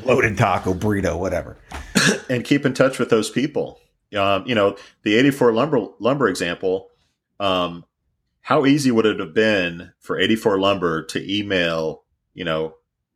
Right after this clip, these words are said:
Speaker 2: everyone who's applied to their job? Now, this is assuming that as soon as they've applied, you know, they get a monthly newsletter or they get something from A-, eighty-four Lumber.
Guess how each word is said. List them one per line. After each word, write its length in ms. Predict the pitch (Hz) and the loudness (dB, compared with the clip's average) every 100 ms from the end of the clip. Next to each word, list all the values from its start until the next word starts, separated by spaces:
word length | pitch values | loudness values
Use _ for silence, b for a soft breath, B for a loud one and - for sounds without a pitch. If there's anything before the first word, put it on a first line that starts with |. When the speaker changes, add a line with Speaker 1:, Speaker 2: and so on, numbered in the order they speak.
| _ - | _ -4
Speaker 2:
everyone 340 | 98 104 101 | 0 2 2
who's 160 | 101 85 | 0 -2
applied 420 | 80 - 95 87 | -4 2 2 2
to 120 | - 90 | 0 -2
their 400 | 85 82 78 - _ _ | 0 -2 -4 -14 _ _
job? 460 | 117 117 92 82 | 0 2 2 2
Now, 100 | 90 | 2
this 160 | 104 113 | 2 0
is 100 | 95 | -4
assuming 440 | 90 - 104 98 | -2 0 0 0
that 260 | 87 82 80 _ _ | 0 -2 -4 _ _
as 180 | 92 87 | -6 0
soon 160 | - 101 | 0 0
as 120 | 87 | 0
they've 180 | 92 80 | 0 -2
applied, 720 | 76 - 120 101 85 85 87 _ _ _ _ _ _ | -6 2 4 4 2 -2 -8 _ _ _ _ _ _
you 100 | 101 | -4
know, 140 | 90 | 0
they 160 | 90 80 | 0 2
get 200 | 101 98 | 2 2
a 60 | |
monthly 460 | 87 87 - 90 82 | 2 0 0 -4 -2
newsletter 640 | 82 82 87 78 78 78 | -4 -2 -2 -2 -2 -6
or 60 | 73 | -6
they 120 | 82 | -2
get 200 | 95 - | -2 0
something 420 | - 82 - 82 | 0 0 -2 -4
from 200 | - 82 | -6 -4
A-, 140 | 82 - | -6 -6
eighty-four 420 | 85 87 - 87 | -6 -6 -4 -4
Lumber. 460 | 80 87 127 165 | -2 -2 0 -2